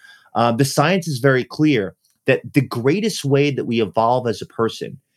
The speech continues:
is by spending time and entering into close relationships with people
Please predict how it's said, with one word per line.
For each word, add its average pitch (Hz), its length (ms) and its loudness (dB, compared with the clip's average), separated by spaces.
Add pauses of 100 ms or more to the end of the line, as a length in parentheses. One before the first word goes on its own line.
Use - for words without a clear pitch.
(200)
is 113 160 -4
by 117 160 2
spending 160 560 0
time 131 360 -4
and 107 180 -2
entering 120 400 -4
into 113 180 -4
close - 380 -4
relationships 104 640 -4
with 101 120 -8
people 101 460 -6